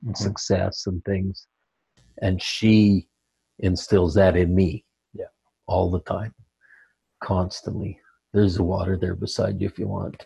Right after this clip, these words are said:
Speaker 2: on the floor there.
Speaker 1: Oh, awesome.
Speaker 2: I forgot to mention that beforehand.
Speaker 1: My, my wife, she's a optimist.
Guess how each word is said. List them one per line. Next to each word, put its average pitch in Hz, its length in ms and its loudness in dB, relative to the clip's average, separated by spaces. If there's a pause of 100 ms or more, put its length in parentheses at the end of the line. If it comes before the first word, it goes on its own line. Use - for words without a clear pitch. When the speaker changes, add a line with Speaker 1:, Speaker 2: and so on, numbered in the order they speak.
Speaker 2:
on - 140 -6
the 95 80 -10
floor - 320 -4
there. - 100 0
Speaker 1:
Oh, 131 240 4
awesome. 123 340 2 (140)
Speaker 2:
I 113 80 4
forgot 98 360 4
to - 80 -4
mention 90 340 -2
that 98 160 -2
beforehand. 95 640 0 (180)
Speaker 1:
My, 113 460 4 (340)
my 113 220 4
wife, 110 380 4
she's 110 520 2
a 101 240 0 (960)
optimist. 101 680 -2